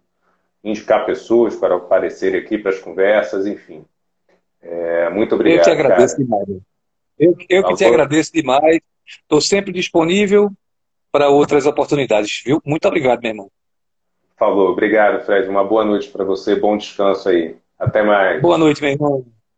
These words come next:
Speaker 2: Valeu, bicho.
Speaker 1: Falou.
Speaker 2: Até mais.
Speaker 1: Tchau.
Speaker 2: Até mais.
Speaker 1: Isso aí, galera. Esse foi o Fred Andrade. Semana que vem, como eu já soltei aqui, receberemos a Bia Vilachan,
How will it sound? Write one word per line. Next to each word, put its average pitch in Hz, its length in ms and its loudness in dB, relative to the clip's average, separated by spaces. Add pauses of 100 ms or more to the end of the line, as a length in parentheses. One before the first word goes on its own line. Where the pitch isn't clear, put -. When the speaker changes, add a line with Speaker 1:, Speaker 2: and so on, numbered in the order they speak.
Speaker 2:
Valeu, 127 280 0
bicho. 123 160 -6
Speaker 1:
Falou. 98 180 2
Speaker 2:
Até 98 240 2
mais. 90 140 -6 (460)
Speaker 1:
Tchau. 98 600 2 (400)
Speaker 2:
Até - 140 -12
mais. - 140 -14 (3000)
Speaker 1:
Isso - 240 -20
aí, 117 340 4
galera. 98 800 0 (140)
Esse 104 240 -8
foi 101 200 -2
o 98 40 0
Fred 95 380 0
Andrade. 117 720 2 (1000)
Semana 95 440 -10
que 101 80 -14
vem, 95 260 -6
como 95 200 -12
eu 90 40 -14
já 95 140 -10
soltei 92 600 -10
aqui, 87 500 -20
receberemos 87 720 -12
a 87 120 -8
Bia 87 300 -12
Vilachan, 107 800 -6